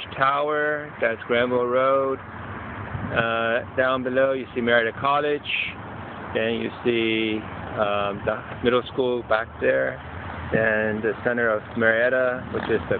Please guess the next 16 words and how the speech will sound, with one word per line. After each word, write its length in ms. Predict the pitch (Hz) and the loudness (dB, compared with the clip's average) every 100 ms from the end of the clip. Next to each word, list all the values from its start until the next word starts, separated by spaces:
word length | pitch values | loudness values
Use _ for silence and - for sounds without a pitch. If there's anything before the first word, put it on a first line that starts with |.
| - | 2
courthouse, 500 | 131 139 123 120 117 - | 0 2 2 2 -2 -2
Washington 360 | 117 110 - 104 - | -2 -2 -4 -8 0
County 220 | 110 110 - | 2 2 2
Courthouse. 540 | 131 131 135 123 127 123 - - - - - - - - 113 | 0 0 0 0 0 -4 -12 -12 -10 -8 -8 -6 -6 -2 0
And 440 | 107 107 107 107 - | 2 2 0 0 0
over 300 | 117 107 113 120 | 0 2 0 0
here, 480 | 139 139 139 139 139 | 2 4 4 2 0
you 160 | 131 120 120 - | -2 -4 -6 0
see 500 | 120 117 113 113 107 | 2 4 2 0 0
Front 180 | 131 127 127 - | 0 -2 -4 -2
Street, 400 | 156 151 151 143 123 127 | 0 2 0 -2 -2 0
the 160 | 147 139 | 0 2
post 280 | 135 113 - | 0 0 0
office, 540 | 123 127 139 131 123 - - - - 107 104 - | 0 0 0 2 2 -2 -8 -6 -6 -6 -4 2
Palmer 340 | 120 120 117 | 2 2 -2
Hill. 640 | 131 147 147 143 143 143 | 0 0 4 4 2 -2